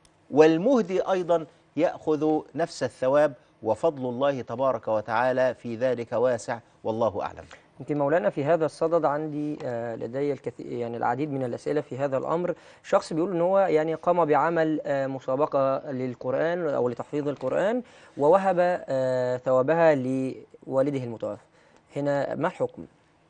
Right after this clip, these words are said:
Speaker 1: العلماء ب-، قالوا قاعدة كده يعني، آه، برضه بيخرج منها بعض الأشياء، يعني: "ما ملكت ثوابه ملكت هبته". انت ما، م-، يعني صمت مثلًا، او انت، آه، خلينا في قراءة القرآن،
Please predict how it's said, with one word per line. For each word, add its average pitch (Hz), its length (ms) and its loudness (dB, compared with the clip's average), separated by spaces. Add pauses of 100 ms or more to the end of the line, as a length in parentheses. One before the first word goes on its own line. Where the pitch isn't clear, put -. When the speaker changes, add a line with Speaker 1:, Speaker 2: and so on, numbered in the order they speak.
(380)
Speaker 1:
العلماء 170 400 -4
ب-، 147 120 -10
قالوا 175 300 -2
قاعدة 147 360 -4
كده 143 340 -2 (120)
يعني، 113 520 -8
آه، 113 200 -6
برضه 120 420 -4
بيخرج 127 340 -4
منها 127 220 -6
بعض 123 260 -2
الأشياء، 143 540 -4 (400)
يعني: 120 260 -4
"ما 180 140 0
ملكت 185 420 -4
ثوابه 151 600 -2
ملكت 131 380 -4
هبته". 113 400 -8 (1500)
انت 104 180 -10
ما، 123 200 -6 (100)
م-، 107 100 -8 (260)
يعني 110 320 -2 (180)
صمت 180 460 2
مثلًا، 107 460 -4
او 107 180 -4
انت، 143 300 -2 (340)
آه، 113 160 2
خلينا 131 440 -2
في 139 220 -2
قراءة 131 380 0
القرآن، 123 440 -4